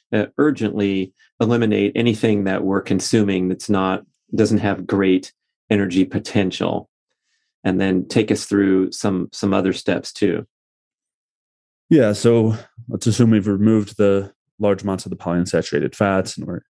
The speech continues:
Speaker 2: eating whole foods. There's, you know, coming back to carbohydrates, those are one of the main signals of our environmental availability of energy and our, our, the capacity for,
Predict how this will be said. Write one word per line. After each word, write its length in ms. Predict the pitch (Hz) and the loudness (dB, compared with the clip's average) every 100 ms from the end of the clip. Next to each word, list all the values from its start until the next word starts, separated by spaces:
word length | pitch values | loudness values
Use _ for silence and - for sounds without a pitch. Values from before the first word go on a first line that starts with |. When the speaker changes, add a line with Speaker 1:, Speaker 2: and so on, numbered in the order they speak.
| _ _ - | _ _ 0
Speaker 2:
eating 240 | 98 90 | 2 2
whole 240 | 90 90 | 2 0
foods. 520 | 90 - 92 85 - - _ _ _ _ | 0 2 2 2 -4 -18 _ _ _ _
There's, 680 | 110 107 107 107 104 - - _ _ _ _ | 2 4 4 2 0 -4 -14 _ _ _ _
you 100 | 113 | -2
know, 40 | 104 | 2
coming 220 | 147 143 | 2 2
back 180 | 123 - | 0 -2
to 100 | 123 | -4
carbohydrates, 760 | 113 101 95 82 95 101 - | -2 -2 0 -2 0 -2 0
those 180 | 101 95 | -2 0
are 240 | 92 107 113 | 0 0 2
one 180 | 101 | 0
of 120 | 104 98 | -2 -2
the 60 | |
main 460 | 92 90 95 95 92 _ _ _ _ | -2 0 0 0 -4 _ _ _ _
signals 640 | - 120 113 92 92 95 - | -2 2 4 4 2 -2 -4
of 460 | 95 90 90 90 - _ _ _ _ - | 0 2 2 -2 -16 _ _ _ _ -6
our 140 | 87 | -2
environmental 1000 | 90 87 92 90 90 90 87 85 82 - _ _ _ _ _ _ - | 0 0 2 2 0 0 0 0 -2 -6 _ _ _ _ _ _ -8
availability 640 | 101 95 90 85 90 87 87 | -2 2 2 2 0 0 -2
of 100 | 80 | -2
energy 500 | 87 87 92 117 135 | -2 -2 0 0 0
and 100 | 92 | -2
our, 220 | 87 - _ | -6 -10 _
our, 100 | - - | -10 -6
the 80 | 95 | -6
capacity 760 | - - 85 - 87 95 113 147 143 | -6 -4 -4 -2 0 0 0 -6 -8
for, 540 | - 85 82 82 92 | 0 2 2 0 -4